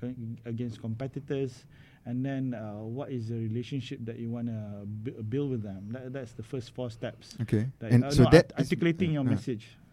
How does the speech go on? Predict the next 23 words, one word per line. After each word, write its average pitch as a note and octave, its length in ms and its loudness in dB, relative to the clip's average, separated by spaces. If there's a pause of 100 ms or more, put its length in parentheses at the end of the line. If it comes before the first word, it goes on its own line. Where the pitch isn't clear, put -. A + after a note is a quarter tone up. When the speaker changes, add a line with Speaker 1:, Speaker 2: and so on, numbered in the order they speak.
(120)
Speaker 1:
is, A#2 400 -8
is - 20 -4
a, A#2+ 140 -6
is A#2 140 -4
a, B2 100 -6
uh, A#2 80 -10
uh, A2+ 640 -10
uh, - 800 -16
uh, A2+ 160 -4
the A2+ 60 -4
first A#2+ 260 -8
four. G#2 240 -8 (400)
And F3 100 -2
then A3 140 2
Speaker 2:
Okay. D#3+ 80 0
Speaker 1:
you, C3+ 240 -4
you C3+ 160 0
have E3+ 400 -4
the B2 80 -2
second, D3+ 680 -4 (460)
uh, A2+ 960 -6 (160)
four C#3 240 -8
plus A2+ 280 -8